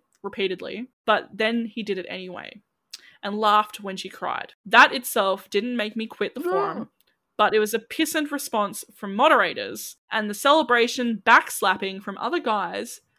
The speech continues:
Speaker 1: made me wonder what kind of fucked up community that I was part of. Note, it wasn't X Y Z based forum. It was certainly led,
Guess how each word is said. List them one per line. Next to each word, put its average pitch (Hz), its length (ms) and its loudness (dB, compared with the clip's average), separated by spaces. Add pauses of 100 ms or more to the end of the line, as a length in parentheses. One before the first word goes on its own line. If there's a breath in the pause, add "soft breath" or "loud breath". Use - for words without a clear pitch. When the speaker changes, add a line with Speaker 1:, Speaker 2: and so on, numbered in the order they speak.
(100)
Speaker 1:
made 269 260 4
me 294 100 0
wonder 220 460 0
what 302 240 0
kind 320 260 -4
of 208 80 -4
fucked - 400 -6
up 269 160 -6
community 190 560 -8
that 175 120 -8
I 175 80 -2
was 202 160 -8
part 185 360 -6
of. - 300 -12 (120)
Note, 269 420 2
it 233 120 -2
wasn't 294 460 2 (140)
X - 320 -4
Y 269 180 4
Z 202 480 -2 (260)
based 196 320 0
forum. 190 540 -6 (640)
It 214 160 0
was 202 640 -2
certainly 285 480 0
led, 233 460 -2